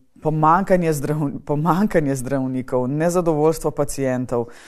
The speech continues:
vse to se vleče od leta dvaindevetdeset naprej, ko smo imeli prvo resno in edino zdravstveno reformo v Republiki Sloveniji, vse ostalo je bilo gašenje požarov. Ehm, veliko breme ima nova ministrica za zdravje, namreč leto in pol mandata je že minilo, leto in pol mrtvega teka,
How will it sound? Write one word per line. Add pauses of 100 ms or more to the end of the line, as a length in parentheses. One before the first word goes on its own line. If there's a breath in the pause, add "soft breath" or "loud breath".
(180 loud breath)
vse
to
se
vleče
od
leta
dvaindevetdeset
naprej,
ko
smo
imeli
prvo
resno
in
edino
zdravstveno
reformo
v
Republiki
Sloveniji, (400 loud breath)
vse
ostalo
je
bilo
gašenje
požarov. (560 loud breath)
Ehm, (160)
veliko
breme
ima
nova
ministrica
za
zdravje,
namreč
leto
in
pol
mandata
je
že
minilo,
leto
in
pol
mrtvega
teka,